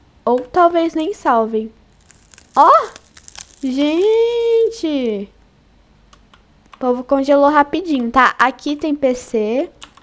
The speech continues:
Aonde mais? Ali eu sei que tem P C, deixa eu ver. Tem dois colados, um aqui, outro e outro ali. Tá, bom saber.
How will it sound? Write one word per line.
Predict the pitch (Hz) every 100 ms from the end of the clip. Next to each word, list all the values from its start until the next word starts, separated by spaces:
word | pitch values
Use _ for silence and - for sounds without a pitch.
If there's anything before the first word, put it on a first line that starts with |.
| _ _ _ _ _ _ _ _ _ - - -
Aonde | 233 247 247 247
mais? | 226 190 190 - - - _ _ - _ _ _ -
Ali | 226 226 233 262
eu | 269
sei | 247 226
que | -
tem | 220
P | 214 208 202
C, | - 214 226
deixa | 240 226
eu | 208
ver. | 202 190 - - - _ _ _
Tem | 240 254 262 262 262 - -
dois | 247 277 320
colados, | - 311 254 277 302 349 - -
um | - 254
aqui, | 247 240 - 247 262 339 - - _ - - - - - - - - _ - - -
outro | 233 247 240 247 247 240 233 226 214 214 - - -
e | -
outro | 226 226 262
ali. | 240 202 202 _
Tá, | 226 196
bom | 196 226
saber. | 240 247 202 190